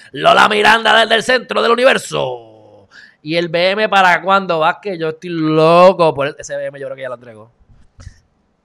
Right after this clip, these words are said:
Ya no va a ser gobernadora. Ya C B M, yo creo que lo vas a ver listado en clasificados online. Regalamos cuenta.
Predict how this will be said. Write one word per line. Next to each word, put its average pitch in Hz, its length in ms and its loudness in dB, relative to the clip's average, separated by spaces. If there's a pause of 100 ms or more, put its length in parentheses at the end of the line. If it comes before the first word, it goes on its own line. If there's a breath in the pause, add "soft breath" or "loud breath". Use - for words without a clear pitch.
(220)
Ya 131 160 -12
no 139 80 -12
va 156 80 -10
a - 20 -10
ser 160 140 -10
gobernadora. 147 680 -10 (1120)
Ya 127 200 -12
C 160 100 -8
B 151 240 -6
M, 156 160 -8
yo 143 100 -6
creo 147 220 -6
que 147 100 -8
lo 139 120 -4
vas 131 120 -6
a 147 60 -2
ver 147 140 -4
listado 147 440 -4
en 143 80 -8
clasificados 131 560 -10
online. 127 340 -8
Regalamos 170 520 -6
cuenta. 175 680 -8